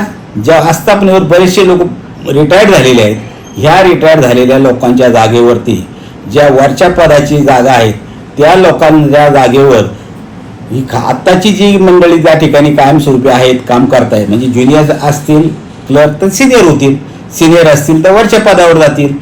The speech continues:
head of department, अशा पद्धतीनं त्या ज्या जागा म-, पदोन्नती त्यांना मिळेल आणि त्यानंतर ज्या जागा खाली होतील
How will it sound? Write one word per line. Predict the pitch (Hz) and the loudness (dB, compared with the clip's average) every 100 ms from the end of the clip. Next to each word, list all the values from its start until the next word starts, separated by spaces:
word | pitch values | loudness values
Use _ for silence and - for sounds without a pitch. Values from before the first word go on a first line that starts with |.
| - - | -12 -2
head | 185 | 0
of | 214 | 2
department, | 185 180 170 160 151 - - - | 2 2 2 0 -4 -10 -12 -6
अशा | 151 220 | 0 0
पद्धतीनं | - 196 180 151 165 165 | 0 0 0 0 2 0
त्या | 156 160 165 - - - - | 2 2 2 0 -10 -18 -8
ज्या | 120 135 123 | -2 0 -2
जागा | 120 131 127 143 143 160 - - - - | 0 0 2 2 2 -2 -10 -20 -18 -10
म-, | 139 | -6
पदोन्नती | - 160 185 202 196 180 185 | -2 0 2 2 2 0 0
त्यांना | 175 160 | 2 2
मिळेल | 147 143 165 180 | 2 2 2 0
आणि | 139 135 | -2 -4
त्यानंतर | 151 180 175 170 | 0 2 2 2
ज्या | 160 156 | 2 2
जागा | 147 139 139 - | 2 2 0 -2
खाली | 117 135 | -2 0
होतील | 113 135 185 180 180 | 0 -2 0 0 0